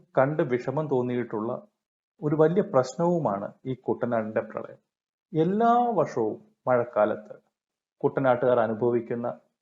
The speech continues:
ഈ ബുദ്ധിമുട്ടിന് ഒരു ശാശ്വത പരിഹാരം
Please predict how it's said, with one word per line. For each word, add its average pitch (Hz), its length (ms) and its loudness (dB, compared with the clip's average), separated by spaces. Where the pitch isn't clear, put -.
ഈ 196 120 -2
ബുദ്ധിമുട്ടിന് 113 720 -2
ഒരു 175 120 2
ശാശ്വത 147 500 0
പരിഹാരം 110 440 0